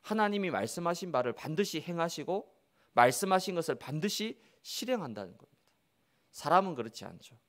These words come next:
사람은 말씀을 붙잡았지만 실행 못할 때가 더 많습니다. 행동으로 옮기지 못할 때가 더 많습니다. 근데 하나님은 그런 사람, 인생이 아니라는 거죠.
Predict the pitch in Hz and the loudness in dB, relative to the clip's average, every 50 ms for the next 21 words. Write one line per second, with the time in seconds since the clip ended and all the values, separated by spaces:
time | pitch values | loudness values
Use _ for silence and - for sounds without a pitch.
0 | _ _ _ _ - - 139 156 170 175 180 175 123 101 110 123 - 165 165 156 | _ _ _ _ -6 0 2 4 4 4 2 0 2 2 0 0 0 -2 -2 -2
1 | 160 - - - 165 160 160 151 - 147 143 156 185 202 - - _ _ _ _ | -2 -4 0 0 2 2 2 0 0 -4 -4 -4 -6 -6 -8 -14 _ _ _ _
2 | - - - 170 180 170 131 110 110 147 143 143 - 143 117 107 - 113 113 95 | -12 -10 -6 -6 -6 -4 -4 -6 -6 -6 -8 -6 -6 -4 -4 -4 -6 -6 -8 -10
3 | 76 67 - - 71 65 58 - _ _ _ _ _ _ _ _ _ _ _ _ | -10 -14 -14 -18 -18 -20 -20 -20 _ _ _ _ _ _ _ _ _ _ _ _
4 | _ _ _ _ _ - 202 208 202 196 185 180 160 160 180 202 196 180 180 165 | _ _ _ _ _ -4 -4 0 2 2 4 4 4 4 4 2 -2 -2 -4 -4
5 | - - 147 107 101 214 - 147 143 - 156 131 120 - - 160 170 151 101 87 | -6 -8 -6 -6 -6 -2 -2 -4 -2 -2 -2 -2 -2 0 0 -2 0 -2 -4 -8
6 | - - - - 104 - - - _ _ _ _ - 143 151 151 202 208 208 202 | -10 -14 -18 -20 -20 -20 -20 -20 _ _ _ _ -8 -6 -4 -2 0 0 0 0
7 | 202 185 165 143 - 156 151 143 - - 117 131 143 135 107 92 131 135 127 190 | 0 0 -2 0 0 0 0 -2 -2 -2 0 0 0 0 0 -4 -8 -8 -6 -6
8 | 190 190 151 107 95 104 123 127 113 98 90 - 85 - - | -4 -4 -4 -4 -4 -6 -6 -8 -8 -8 -12 -14 -18 -18 -20